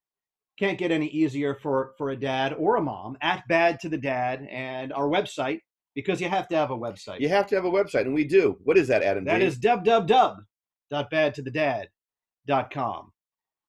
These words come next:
Speaker 1: Coach, we're gonna continue with the media theme. You know, we had Thad Brown on.
Speaker 2: Which,
Speaker 1: From
Speaker 2: by the way, fun conversation. Shands.
Speaker 1: You're still gonna go back to that?
Speaker 2: I just had to throw it back in one more time.
Speaker 1: Is that,
Speaker 2: Shands.
Speaker 1: is that you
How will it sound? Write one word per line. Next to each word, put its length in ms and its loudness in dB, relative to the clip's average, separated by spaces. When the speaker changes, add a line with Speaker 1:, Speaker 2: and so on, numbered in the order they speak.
Speaker 1:
Coach, 260 0
we're 140 -6
gonna 460 0
continue 420 -2
with 160 2
the 60 -4
media 360 0
theme. 320 -4
You 80 0
know, 80 2
we 140 0
had 280 -2
Thad 280 -2
Brown 380 0
on. 360 -4
Speaker 2:
Which, 160 2
Speaker 1:
From 100 -2
Speaker 2:
by 100 6
the 100 4
way, 340 2
fun 240 0
conversation. 760 -2
Shands. 640 -4
Speaker 1:
You're 280 -14
still 220 -6
gonna 160 -4
go 120 0
back 260 0
to 80 -8
that? 120 2
Speaker 2:
I 60 4
just 180 -2
had 60 4
to 80 2
throw 200 2
it 100 -4
back 260 0
in 100 -4
one 140 -4
more 140 -6
time. 280 -10
Speaker 1:
Is 140 -10
that, 120 2
Speaker 2:
Shands. 240 -2
Speaker 1:
is 100 -6
that 200 -2
you 380 0